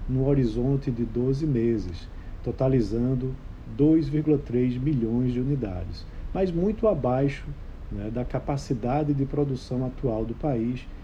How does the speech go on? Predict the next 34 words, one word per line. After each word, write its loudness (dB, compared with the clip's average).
que -2
é 0
de -2
quatro 0
vírgula 0
sete -4
milhões 0
de -4
unidades. -2
Mesmo 4
que -2
os 0
preços 2
dos -2
veículos -2
caiam 0
em -2
torno 4
de 0
dez 6
mil 4
reais -2
com -8
a -2
medida, 0
ainda -2
não 0
se 0
pode -2
considerar -2
que -4
esses -4
veículos -2
sejam, -2